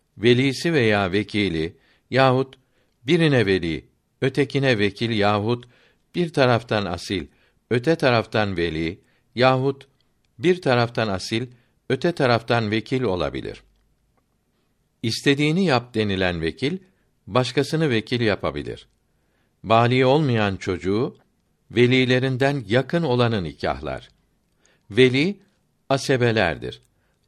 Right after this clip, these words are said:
Asebe yoksa, ana veli olur. Vekil olmayan birinin, mesela bali erkek veya kızın velilerinden birinin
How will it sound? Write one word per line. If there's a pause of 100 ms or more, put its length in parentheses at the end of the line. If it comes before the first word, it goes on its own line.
Asebe
yoksa, (540)
ana
veli
olur. (800)
Vekil
olmayan
birinin, (640)
mesela (260)
bali
erkek
veya
kızın (200)
velilerinden
birinin